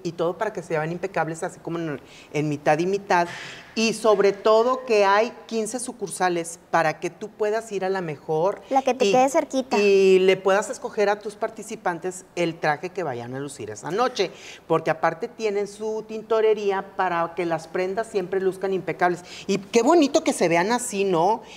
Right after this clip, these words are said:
Speaker 1: Impecables y bonito. Y si el traje, el smoking es de Elite Tuxedo, pues se van a ver increíbles, ¿no?
Speaker 2: Yo creo que te voy a tomar la palabra y los voy a mandar ahí, porque yo ya los vi, la neta es que sí.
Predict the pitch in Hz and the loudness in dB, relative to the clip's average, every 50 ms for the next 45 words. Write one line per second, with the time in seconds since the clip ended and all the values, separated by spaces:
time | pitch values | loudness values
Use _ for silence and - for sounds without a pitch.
0 | - - 180 180 175 180 202 180 185 - 170 160 165 202 220 - 240 196 196 180 | -2 0 2 2 2 2 0 0 2 2 2 2 4 2 0 -2 -2 -2 0 0
1 | 170 165 160 156 - - 190 208 220 214 - - - - - 196 175 170 - 180 | 0 -2 -4 -2 0 2 2 2 2 0 -6 -20 -20 -10 -6 -6 -6 -4 -2 0
2 | 170 156 151 - - 185 185 185 185 180 - 185 180 180 180 185 - - 160 147 | 0 0 0 -2 0 2 2 2 2 0 -4 -4 -2 -2 -2 -4 -4 -4 -4 -2
3 | - 147 147 160 165 170 165 - 180 175 160 151 156 - - - - - 147 143 | -2 -4 -2 -2 -2 -2 -4 -4 -8 -8 -8 -8 -12 -14 -16 -10 -6 -4 -4 -4
4 | 143 156 160 151 147 147 160 156 156 - - - - - - - 190 - - - | -2 0 0 0 0 0 0 -2 -2 -4 -14 -20 -20 -14 -10 -10 -8 -6 0 2
5 | 214 208 190 185 190 254 - - - - - - - _ - 135 123 - - - | 4 4 4 4 2 0 -4 -12 -20 -20 -20 -20 -20 _ -12 -10 -10 -8 -6 -4
6 | 139 127 127 135 143 143 143 147 151 135 - 120 117 123 160 190 214 175 143 143 | -2 0 0 0 0 -2 -2 -4 -4 -6 -6 -4 -4 -4 -4 -2 -2 -2 -2 -2
7 | 143 165 208 302 294 294 - 339 339 349 370 370 - - 349 330 311 302 311 302 | -2 0 2 2 2 2 2 0 0 2 0 0 2 2 4 6 6 4 4 2
8 | 320 302 294 285 277 294 285 277 - 269 269 262 254 254 262 277 285 277 269 240 | 0 0 2 2 4 4 4 4 4 4 4 6 6 4 4 2 2 0 0 0
9 | 220 226 226 233 254 262 247 240 226 226 220 220 220 196 156 190 - - 220 175 | 0 0 2 2 2 2 2 2 2 4 4 4 4 2 2 0 -2 -2 -2 0
10 | - 254 208 233 247 262 285 302 311 294 285 247 226 247 269 294 302 277 254 226 | 0 0 2 4 8 8 10 10 10 10 8 8 4 2 4 4 4 2 2 2
11 | 220 226 - 262 - - - 269 - - 233 240 240 262 285 | 2 0 0 -2 -2 -2 -2 0 2 2 2 4 2 2 0